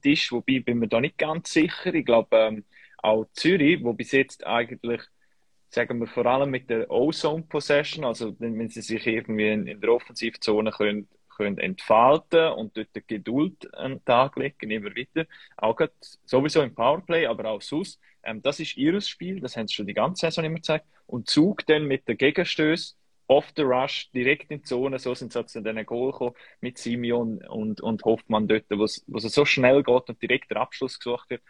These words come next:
So, das ist so, das sind so die Hauptmittel von beiden Teams. Ich bin aber der Meinung,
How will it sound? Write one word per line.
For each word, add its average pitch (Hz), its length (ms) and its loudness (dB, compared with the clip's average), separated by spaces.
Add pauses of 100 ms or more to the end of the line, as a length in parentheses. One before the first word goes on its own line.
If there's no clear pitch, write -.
(380)
So, 113 120 -2
das 127 220 0
ist - 180 -6
so, 110 140 -4 (200)
das 139 160 2
sind 147 140 -6
so 131 120 0
die 120 260 -2 (400)
Hauptmittel 139 1000 -2 (300)
von 110 120 -14
beiden 117 460 -4
Teams. 127 500 -10
Ich - 120 -20
bin 151 180 0
aber 110 220 -2
der 107 160 -14
Meinung, 135 400 -2